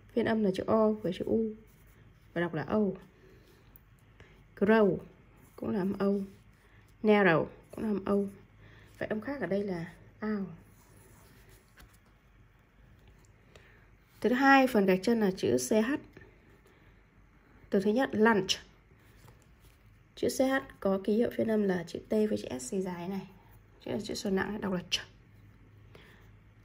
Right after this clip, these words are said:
Purchase cũng là chữ ch. Teaching cũng là ch.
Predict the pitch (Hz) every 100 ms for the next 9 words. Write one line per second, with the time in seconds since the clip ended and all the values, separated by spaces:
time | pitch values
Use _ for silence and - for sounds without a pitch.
0 | - - - 247 247 165 - - - -
1 | - - - - - - - 233 208 180
2 | - - - - - - - - - -
3 | - - - - - - - - - -
4 | - - - - - - - - - -
5 | 262 - 240 190 190 - - - - -
6 | 220 196 -